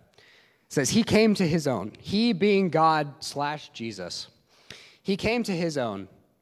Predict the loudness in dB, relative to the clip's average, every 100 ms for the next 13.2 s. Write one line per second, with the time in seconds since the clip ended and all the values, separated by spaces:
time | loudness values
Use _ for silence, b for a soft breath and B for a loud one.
0 | _ _ _ -2 2 6 6 6 4 0
1 | 2 2 2 0 0 -2 -4 -8 -6 -8
2 | -10 -16 -18 _ _ _ _ _ _ _
3 | _ _ -6 -4 4 6 6 4 -2 -4
4 | -6 -6 -10 -10 -10 -12 -14 -16 -20 _
5 | _ _ 2 2 2 0 0 2 0 -2
6 | -4 -4 -2 -4 -4 -6 -6 -8 -12 -16
7 | -20 _ _ _ _ _ _ _ -10 -4
8 | -2 -2 -4 -4 0 0 -2 -8 -10 -10
9 | -8 -10 -8 -8 -2 -2 -2 -6 -6 -6
10 | -6 -8 -2 2 2 0 -4 -12 -20 _
11 | _ _ _ _ _ _ -2 6 6 6
12 | 8 8 8 6 4 4 2 -2 2 4
13 | 4 0